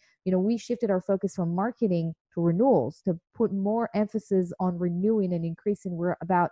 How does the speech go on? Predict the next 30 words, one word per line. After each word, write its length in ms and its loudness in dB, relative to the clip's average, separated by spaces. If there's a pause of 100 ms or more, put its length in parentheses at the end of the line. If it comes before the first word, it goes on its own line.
sixty, 340 -6
sixty-five 540 -6
percent, 420 -8 (360)
uh, 100 0
renewal 360 0
rate, 240 0 (340)
push 240 -4
it 100 -6 (380)
up 160 0 (100)
to 160 -6
eighty, 260 -6
ninety 400 -4
percent, 400 -8
because 320 -2
the 140 2
more 300 2
likely 380 -2
we 180 -2
can 360 -6
convince 640 -4 (220)
tenants 320 -6
to 80 -12
stay 440 0 (120)
put 240 2 (180)
and 140 -8
not 160 -6 (340)
go 140 -2
look 240 -2
for 260 -4
another, 540 0